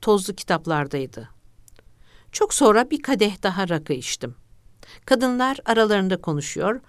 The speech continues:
babam masanın kenarında sessizce oturuyordu. "Baba," diye soru verdim.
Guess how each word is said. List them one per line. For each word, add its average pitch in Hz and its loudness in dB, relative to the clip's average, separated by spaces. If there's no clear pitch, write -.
babam 247 8
masanın 226 0
kenarında 160 0
sessizce 180 -2
oturuyordu. 139 -6
"Baba," 277 8
diye 160 6
soru 156 4
verdim. 135 -4